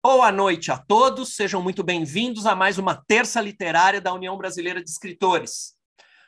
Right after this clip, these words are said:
As Terças Literárias começaram em março de dois mil e vinte, no, no início da pandemia, e são uma tradição da nossa entidade.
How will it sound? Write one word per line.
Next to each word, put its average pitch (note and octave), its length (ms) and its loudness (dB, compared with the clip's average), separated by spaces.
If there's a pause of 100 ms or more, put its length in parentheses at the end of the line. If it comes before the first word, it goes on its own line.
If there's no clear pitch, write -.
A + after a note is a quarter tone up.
As - 160 -4
Terças F#3 380 -2
Literárias F#3+ 640 0
começaram G#3 520 0
em G#3+ 80 -4
março G#3+ 600 0
de G3+ 100 -12
dois G3+ 220 -8
mil G#3+ 100 -6
e G3 60 -4
vinte, - 560 -16
no, E3+ 520 -8
no G#3 220 0
início A3+ 480 0
da D3 140 -4
pandemia, E3+ 680 -4 (300)
e E3 80 -8
são G3+ 240 0
uma G#3 160 0
tradição G3+ 540 -2
da F3+ 100 -4
nossa E3+ 300 -4
entidade. F3 600 0